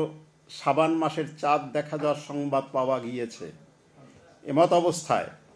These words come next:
আগামী ঊনত্রিশ মাঘ চোদ্দশো তিরিশ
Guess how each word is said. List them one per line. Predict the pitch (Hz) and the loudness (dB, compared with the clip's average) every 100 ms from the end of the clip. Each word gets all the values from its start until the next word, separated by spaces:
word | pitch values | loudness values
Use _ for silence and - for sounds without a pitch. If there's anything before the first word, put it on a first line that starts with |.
| _ - | _ -8
আগামী | 135 139 170 170 175 | 0 4 4 4 4
ঊনত্রিশ | 151 151 156 160 156 | 2 2 0 -2 -2
মাঘ | 151 147 160 156 - - - - _ - - | 0 2 2 0 -12 -20 -20 -20 _ -20 -12
চোদ্দশো | - 151 147 156 160 170 165 - _ - | -2 0 0 0 2 2 0 -6 _ 0
তিরিশ | 151 160 | 4 4